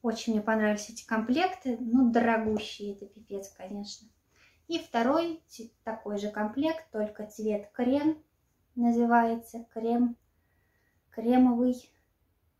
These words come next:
Тоже вот такая вот кофточка. Плотненькая. Тоже вот такие рукавчики с отворотиками. И штанцы. Вот такие вот шта-, штан-, штанишки,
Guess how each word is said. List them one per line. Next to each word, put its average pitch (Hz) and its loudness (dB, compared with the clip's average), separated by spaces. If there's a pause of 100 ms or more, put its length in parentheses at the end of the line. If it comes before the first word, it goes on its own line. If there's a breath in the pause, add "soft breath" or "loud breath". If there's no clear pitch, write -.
(440)
Тоже 214 -2
вот 208 -4
такая 208 -4
вот 196 -10
кофточка. 285 -6 (1800 soft breath)
Плотненькая. 240 0 (400)
Тоже 208 -4
вот 196 -6
такие 208 -8
рукавчики 262 -4 (400)
с - -16
отворотиками. 247 0 (2000)
И 453 -4
штанцы. 214 -8 (2000)
Вот - -20
такие 214 -8
вот 208 -16
шта-, - -16
штан-, 233 0
штанишки, 294 0